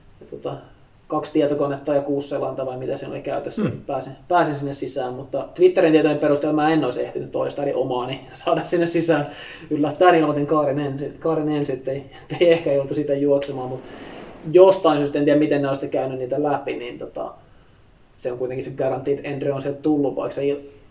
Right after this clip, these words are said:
Speaker 1: ne he ilmoitti suunnilleen samalla hetkellä, kun mä sain sen omani sisään, niin oli Twitterissä viesti, nyt on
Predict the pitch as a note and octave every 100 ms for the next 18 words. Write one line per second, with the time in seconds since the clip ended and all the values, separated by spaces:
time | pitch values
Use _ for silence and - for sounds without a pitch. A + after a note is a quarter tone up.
0 | - C#3 C#3 D3 C#3+ C#3+ D#3 F3 F3+ E3
1 | D#3+ D#3+ D#3 D3 D3 - C#3 C3 C3+ C3+
2 | C#3 C3+ C#3 C#3 B2+ C#3+ C#3 C#3+ B2 -
3 | C3 B2 C3 - - - - - - -
4 | B1+ - B1+